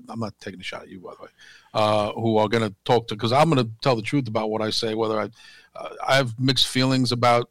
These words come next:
some of the stuff that guy has done in the ring, stabbing that guy that time, like he was doing at that, uh, independent show, that guy he kept stabbing in the side and in the back.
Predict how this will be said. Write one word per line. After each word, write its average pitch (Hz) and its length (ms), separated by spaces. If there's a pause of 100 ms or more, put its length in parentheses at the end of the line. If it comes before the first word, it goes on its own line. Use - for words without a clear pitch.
some - 240
of 123 40
the 117 60
stuff 117 280
that 117 160
guy 120 160
has 110 120
done 120 120
in 117 80
the 117 60
ring, 117 200
stabbing 117 400
that 120 160
guy 120 180
that 117 200
time, 120 460 (220)
like 110 140
he - 80
was 110 200
doing 123 360 (420)
at 107 120
that, 110 280
uh, 104 120
independent 113 560
show, 120 280
that 107 140
guy 110 160
he 107 80
kept 107 260
stabbing 113 380
in 107 80
the 104 80
side 113 380
and 110 60
in 101 60
the 98 60
back. 113 460